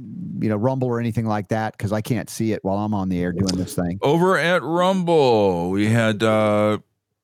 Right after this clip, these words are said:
Speaker 2: Per-, Paraktov thirty-four said, "Hello,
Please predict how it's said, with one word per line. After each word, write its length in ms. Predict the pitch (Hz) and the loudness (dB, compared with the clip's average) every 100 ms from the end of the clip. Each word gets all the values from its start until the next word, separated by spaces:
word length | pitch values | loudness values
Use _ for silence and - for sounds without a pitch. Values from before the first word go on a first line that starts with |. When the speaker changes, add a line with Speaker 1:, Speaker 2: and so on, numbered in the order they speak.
| _ _ _ _ _ _ _ _ _ _ _ _ - | _ _ _ _ _ _ _ _ _ _ _ _ -10
Speaker 2:
Per-, 240 | 104 104 - - | -4 -4 -4 -10
Paraktov 1120 | - 113 107 123 170 - - 147 147 165 147 | -2 0 2 0 -2 -6 -6 0 0 0 -2
thirty-four 1000 | 123 - 151 165 123 - 135 107 95 113 | -6 -2 0 0 -2 -2 0 2 2 0
said, 320 | - 104 98 | 0 -2 -2
"Hello, 680 | 87 104 107 127 127 127 123 | -2 -2 0 0 0 0 -2